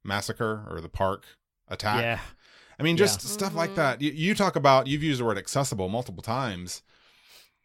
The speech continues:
Speaker 1: Even though it's not in English, even though it's a pretty wild, topsy-turvy kind of plotting, he's just so good at, like, staging and filmcraft.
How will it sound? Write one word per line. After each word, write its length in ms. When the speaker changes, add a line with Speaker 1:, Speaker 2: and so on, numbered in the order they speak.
Speaker 1:
Even 380
though 380
it's 200
not 480
in 220
English, 600
even 420
though 540
it's 200
a 60
pretty 260
wild, 560
topsy-turvy 680
kind 200
of 80
plotting, 460
he's 260
just 240
so 200
good 320
at, 120
like, 260
staging 500
and 120
filmcraft. 640